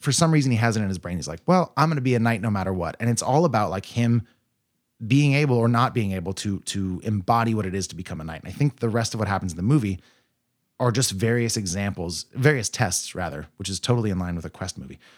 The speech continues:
um, of those virtues. And we can probably get into, like, the differences, 'cause I also did research on the original fourteenth century poem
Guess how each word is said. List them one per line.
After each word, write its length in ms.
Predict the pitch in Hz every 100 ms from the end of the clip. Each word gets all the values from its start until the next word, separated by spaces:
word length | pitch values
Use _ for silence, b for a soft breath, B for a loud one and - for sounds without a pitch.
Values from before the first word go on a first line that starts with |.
| b b -
um, 380 | 123 110 101 - -
of 340 | 135 135 120 -
those 340 | 101 110 110
virtues. 500 | 101 190 - 76 78 -
And 380 | 113 110 107 - _ _ _ _ _ _ _ _ -
we 80 | 120
can 100 | 123
probably 240 | 123 131
get 140 | 117 110
into, 140 | 107
like, 160 | 92 -
the 60 | 87
differences, 520 | 98 110 95 98 92
'cause 140 | 87
I 100 | 87
also 220 | 95 - 131
did 140 | 120
research 460 | 117 110 110 104 - -
on 220 | 95 101
the 100 | 95
original 320 | 87 101 123
fourteenth 380 | 104 113 - 117
century 300 | 107 110 101
poem 400 | - 123 90 85